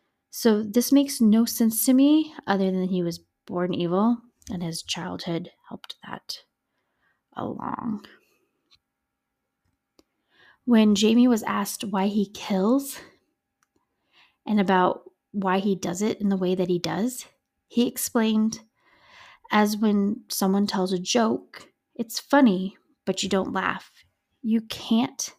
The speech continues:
laugh. So he said the drugs were losing their luster,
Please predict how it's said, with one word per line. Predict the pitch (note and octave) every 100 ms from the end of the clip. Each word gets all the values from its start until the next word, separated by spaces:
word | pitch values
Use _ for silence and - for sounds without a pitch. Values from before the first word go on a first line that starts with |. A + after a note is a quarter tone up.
| _ _ _ _ _ _ _ _ -
laugh. | G3 F3 - - - - - - _ _ - _ _ _ _ _ _ _ _ _ - _ _
So | - - G3+ F#3+ G3+
he | G3+ - A#3+
said | A3 A3+ G#3+ G3+ A3+ - _ _ _ _ _ _ _ _ _ -
the | F#3
drugs | - G3 G3 A3 C4 -
were | - G#3
losing | G3 G3+ G#3 G#3
their | F#3 F3
luster, | F3 E3+ - - G#3 A3+